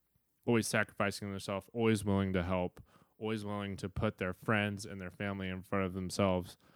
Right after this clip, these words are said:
uh, because they know what's right. They show you that gold is capable of so much more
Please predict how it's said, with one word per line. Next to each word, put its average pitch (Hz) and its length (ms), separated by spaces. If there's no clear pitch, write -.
uh, 92 160
because 92 280
they 95 400
know 92 540
what's 98 340
right. 92 380
They 101 140
show 120 280
you 104 240
that 92 240
gold 98 240
is 90 80
capable 98 520
of 87 80
so 101 180
much 90 260
more 90 600